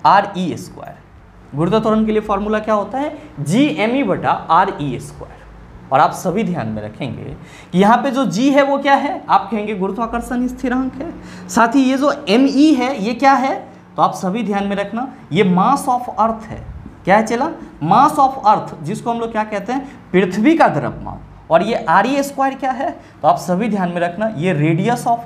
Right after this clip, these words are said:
earth है। क्या है? Radius of earth है, जिसको हम लोग क्या कहते हैं? पृथ्वी की त्रिज्या कहते हैं। क्या कहते हैं? पृथ्वी की त्रिज्या कहते हैं। तो कोई भी आपसे पूछे कि "ये बताओ कि गुरुत्वीय त्वरण का formula क्या होगा?"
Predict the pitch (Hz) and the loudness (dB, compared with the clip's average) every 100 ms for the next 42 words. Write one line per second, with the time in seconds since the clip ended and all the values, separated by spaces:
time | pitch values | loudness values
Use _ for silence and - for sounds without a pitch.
0 | - 208 208 - - - - - - - | -2 -2 -4 -10 -14 -14 -16 -18 -16 2
1 | 175 202 254 359 - - 147 175 220 269 | 4 6 4 2 -8 -4 0 2 2 4
2 | 311 285 190 - 190 226 - 120 170 143 | 4 2 0 2 4 4 -2 -10 -10 -10
3 | 185 - 214 214 208 190 170 151 262 - | -8 -6 -4 -4 -6 -6 -8 -8 -10 -4
4 | 202 220 233 - 180 - 165 147 113 - | -4 -2 -2 -2 -6 -2 -2 0 -4 -8
5 | - - - - - - - 190 202 254 | -12 -16 -18 -20 -20 -4 2 4 2 -2
6 | 277 - - 214 220 254 277 208 220 180 | -6 -8 -6 -2 0 -2 -2 -4 -2 -2
7 | 139 113 - - - - - - - 151 | -2 -6 -8 -16 -20 -20 -20 -20 -8 -6
8 | 147 196 233 240 226 226 220 220 214 - | 2 4 4 0 -4 -4 -8 -8 -12 -14
9 | 262 - - 165 208 240 233 233 240 - | -18 -20 -12 0 2 2 2 0 -2 -16
10 | - 220 180 202 247 233 208 240 247 233 | -6 0 2 2 0 2 2 2 -2 0
11 | 240 220 233 233 233 233 226 226 277 | 2 2 0 -2 0 0 0 -2 -4